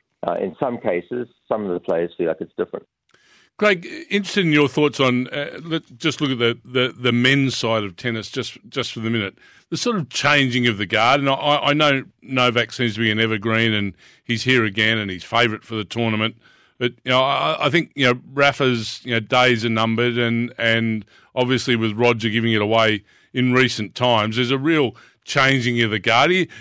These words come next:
Speaker 2: you happy with the, the, the, the next breed of men's tennis player that's, that's coming through? We, we probably saw two of the, the guns last night in Sister, Tsitsipas and Sinner.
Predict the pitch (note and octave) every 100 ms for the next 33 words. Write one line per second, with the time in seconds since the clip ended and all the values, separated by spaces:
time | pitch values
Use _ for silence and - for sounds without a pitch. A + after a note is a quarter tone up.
0 | - G3 F#3 D3+ G#3 G#3+ F3+ E3 - D3
1 | C3 A2+ _ _ _ C#3 C#3+ B2 A#2 A#2
2 | _ _ - C3 - A#2 A#2+ C3 D3+ A2+
3 | G#2 C3 C#3+ C#3+ C#3 B2+ G#2+ A#2+ C3+ C3+
4 | B2+ - C3 C3 - C3+ C3 B2 A#2+ A#2
5 | - _ _ _ C3+ C3+ - - - C#3
6 | C3+ A#2+ - C3+ D#3+ D#3 C3 C3 B2 C3+
7 | B2+ B2 C3+ B2 A#2+ C#3+ C3 A#2+ A#2+ A#2
8 | _ _ A#2+ A#2 C3 B2 G#2 A#2+ A2 C3+
9 | C3 G#2+ A#2 A#2 A#2 - - - A#2 -
10 | _ - D3 - - B2 B2 - A#2+ A#2+
11 | - C#3+ A#2